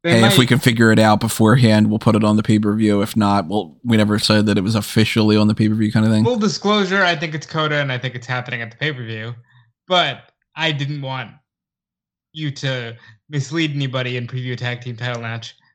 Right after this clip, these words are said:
Speaker 1: that may or may not be on the show.
Speaker 2: I was under the impression that it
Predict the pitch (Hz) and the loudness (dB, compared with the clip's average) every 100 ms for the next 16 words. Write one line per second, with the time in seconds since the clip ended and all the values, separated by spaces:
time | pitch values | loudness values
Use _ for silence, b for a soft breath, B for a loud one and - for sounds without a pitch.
0 | _ 135 131 123 117 117 110 117 113 117 | _ -8 -4 -4 -4 -6 -8 -12 -16 -18
1 | - _ _ _ _ _ _ _ _ _ | -20 _ _ _ _ _ _ _ _ _
2 | _ - 139 139 123 113 107 107 104 107 | _ 2 4 4 4 4 4 4 2 2
3 | 101 | 2